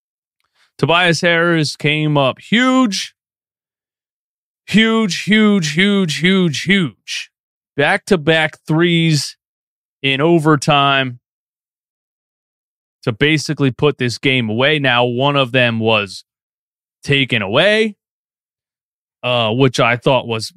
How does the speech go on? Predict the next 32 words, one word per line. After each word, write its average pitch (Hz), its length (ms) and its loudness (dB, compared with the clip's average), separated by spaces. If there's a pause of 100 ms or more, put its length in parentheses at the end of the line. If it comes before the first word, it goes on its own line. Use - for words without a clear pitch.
(500)
fucking 139 440 0
insane. 170 720 -2 (880)
Um, 117 640 -2 (920)
but 107 120 -8
back-to-back 147 600 0
threes 135 540 -2
to, 123 520 0
to 120 100 -4
put 143 220 0
this 131 200 -2
game 131 280 -2
away. 120 560 0 (560)
And, 117 320 0
uh, 110 480 2
the 117 100 -4
last 127 340 0
one 123 220 0
put 135 180 0
us 110 180 -2
up. 143 260 0 (600)
It 117 60 -8
wa-, 104 180 -6
that 131 120 0
was 123 120 -2
taken 117 300 0
away, 104 240 -2
but, 107 260 0
uh, 113 260 0
we, 131 120 0
we're 139 260 -2
up 139 160 -2
three. 131 480 0